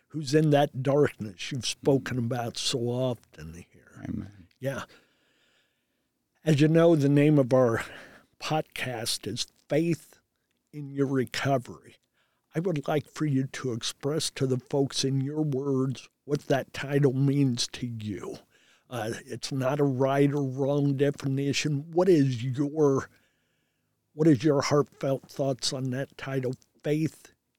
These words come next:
Speaker 1: in Your Recovery?
Speaker 2: My faith is dependent upon my discipline.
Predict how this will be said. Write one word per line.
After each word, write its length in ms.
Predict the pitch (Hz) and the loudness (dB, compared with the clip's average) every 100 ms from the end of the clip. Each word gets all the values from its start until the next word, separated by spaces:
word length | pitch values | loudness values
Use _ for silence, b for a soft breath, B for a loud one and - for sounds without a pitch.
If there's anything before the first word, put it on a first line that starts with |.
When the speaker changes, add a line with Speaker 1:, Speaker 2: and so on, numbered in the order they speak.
| - | -6
Speaker 1:
in 180 | 147 135 | 0 2
Your 140 | 135 | 2
Recovery? 840 | 127 131 127 - 98 82 - - - _ _ _ | 2 -2 -4 -8 -8 -12 -20 -20 -20 _ _ _
Speaker 2:
My 240 | - - | -6 -4
faith 580 | 143 - - 139 123 - | -4 -4 0 2 2 0
is 280 | 110 - - 131 _ _ | -2 -2 -8 -16 _ _
dependent 420 | - - 127 113 104 | -12 -2 0 0 -2
upon 320 | - 110 104 | -4 -4 -2
my 120 | 95 | -2
discipline. 760 | 98 104 104 - 135 127 147 98 | -4 -4 -4 -6 -12 -16 -20 -20